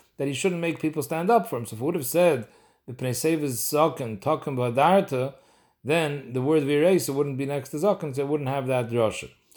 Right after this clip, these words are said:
So mainly you have no raya from the fact that Torah separated it, that there's two Bezunder Chiyuvim, one for a Chacham and one for a Zaken. So the Gemara, Tanakame, my, my time. What's Takab Pshat in the Tanakame?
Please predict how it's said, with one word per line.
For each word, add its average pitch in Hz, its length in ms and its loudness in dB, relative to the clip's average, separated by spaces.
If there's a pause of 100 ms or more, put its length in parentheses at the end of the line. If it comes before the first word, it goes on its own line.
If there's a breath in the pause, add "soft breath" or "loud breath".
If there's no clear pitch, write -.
(140 soft breath)
So - 140 -16
mainly 180 220 2
you 165 60 2
have 147 60 -2
no 170 140 0
raya 165 420 4
from 127 120 -6
the 127 80 -6
fact 156 240 -2
that 131 160 -6
Torah 151 180 0
separated 151 640 0
it, 139 260 -2 (360 soft breath)
that 135 140 0
there's 127 120 -4
two 170 140 -2
Bezunder 151 360 0
Chiyuvim, 156 360 2
one 143 160 -2
for 135 120 -2
a 131 40 2
Chacham 131 320 0
and 127 100 -4
one 123 140 -2
for 117 100 -4
a 110 60 0
Zaken. 110 340 2 (760 soft breath)
So - 120 -16
the 90 40 -10
Gemara, 123 260 0
Tanakame, 127 1000 0
my, 120 280 0 (200)
my 120 180 0
time. 101 320 -4
What's 131 240 -4
Takab 131 200 -2
Pshat 147 200 -2
in 135 80 -6
the 123 80 -6
Tanakame? 123 920 0